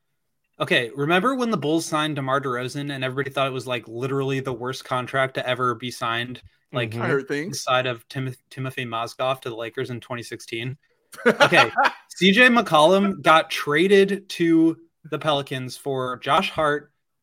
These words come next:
Speaker 1: and some other stuff and a protected first round pick, right?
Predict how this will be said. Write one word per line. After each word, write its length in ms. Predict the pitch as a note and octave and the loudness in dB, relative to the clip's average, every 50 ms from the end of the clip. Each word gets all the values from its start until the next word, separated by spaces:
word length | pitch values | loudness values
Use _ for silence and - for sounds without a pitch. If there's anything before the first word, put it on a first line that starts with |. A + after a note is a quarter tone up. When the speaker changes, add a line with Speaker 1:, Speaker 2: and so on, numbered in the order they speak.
| _ _ _ | _ _ _
Speaker 1:
and 320 | C#3+ C#3 C3+ C3+ C3 C3+ | -4 -4 -4 -4 -4 -6
some 160 | C3 - D3+ D3 | -6 -6 -4 -2
other 140 | D3 D3 | -2 -2
stuff 280 | C#3+ - - C#3 C3+ C3+ | -2 -2 -2 -2 -2 -4
and 140 | C3 C3+ C3 | -8 -8 -8
a 60 | B2 | -8
protected 460 | - - - D3 C#3+ B2 C3+ B2 G#2+ | -10 -6 -4 -4 -4 -4 -6 -12 -10
first 180 | - A#2+ G#2+ - | -10 -12 -10 -8
round 160 | A#2 G#2+ G#2 | -10 -10 -10
pick, 320 | - G2+ - _ - _ _ _ _ _ _ _ _ _ | -10 -16 -18 _ -20 _ _ _ _ _ _ _ _ _
right? 260 | - B2 B2+ C#3+ C#3+ | 0 0 0 0 -2